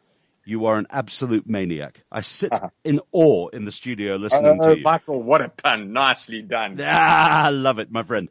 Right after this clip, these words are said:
Speaker 1: How do people <laughs> follow your journey coming up in December twenty sixteen?
Speaker 2: Okay, so
Speaker 1: But how do they find out about you now and what you do on stage?
Speaker 2: Okay, so I think the best thing to do is if people wanna book me to speak, they can book me through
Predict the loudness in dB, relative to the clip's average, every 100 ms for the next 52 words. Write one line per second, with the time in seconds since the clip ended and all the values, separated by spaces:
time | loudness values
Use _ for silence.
0 | -14 0 4 4 2 0 -2 2 2 4
1 | 2 2 -2 -2 -2 -2 -4 -2 -4 -4
2 | -6 -4 -4 -4 -6 -8 -10 -10 -12 -14
3 | -12 -8 -2 -2 0 0 0 2 2 2
4 | 0 0 0 2 0 -2 -2 0 2 2
5 | 0 -2 -8 -6 -8 -10 -8 -6 -6 -8
6 | -10 -12 -16 _ _ _ _ -4 -2 -2
7 | 0 0 0 0 -4 -4 -6 -6 -2 0
8 | 0 -2 -6 -6 -8 -6 -6 -8 -4 -6
9 | -4 -8 -6 -4 -2 0 0 -2 -10 -12
10 | -16 _ _ _ _ _ -16 -14 -8 -4
11 | -2 -2 -6 -8 _ _ _ -2 0 2
12 | 2 0 0 -4 -4 -4 2 2